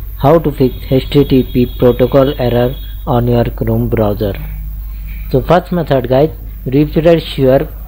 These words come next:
web page. Simply you refresh your web page. Hopefully after this, after this it will fix your issue.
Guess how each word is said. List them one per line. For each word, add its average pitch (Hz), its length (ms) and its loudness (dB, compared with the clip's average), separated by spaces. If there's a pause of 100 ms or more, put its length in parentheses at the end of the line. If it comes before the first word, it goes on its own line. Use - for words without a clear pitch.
(200)
web 123 260 0
page. - 480 -2 (840)
Simply 170 420 4
you 160 160 4
refresh 143 440 2
your 156 380 2
web 135 260 -2
page. 104 320 -2 (300)
Hopefully 165 420 4
after 143 320 2
this, 131 400 -4 (140)
after 123 320 0
this 127 260 2
it 127 220 -4
will 123 160 0
fix 120 240 -2
your 120 140 4
issue. 113 440 -4